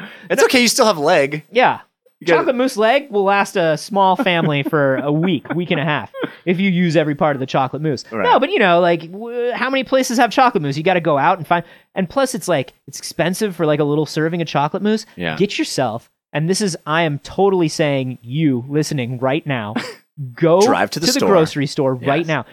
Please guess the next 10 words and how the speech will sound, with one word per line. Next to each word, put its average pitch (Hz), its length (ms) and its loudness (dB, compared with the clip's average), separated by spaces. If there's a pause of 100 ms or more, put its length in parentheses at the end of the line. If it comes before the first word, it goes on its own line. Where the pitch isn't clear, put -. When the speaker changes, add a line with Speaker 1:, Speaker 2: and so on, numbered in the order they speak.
(100)
Speaker 2:
You're 165 100 -2
probab-, 262 480 0 (220)
chances 302 420 -2
are 196 220 6
you 175 220 2
are 160 120 2
either 165 240 0
driving 160 800 0
or 147 180 -2
jogging 127 800 -4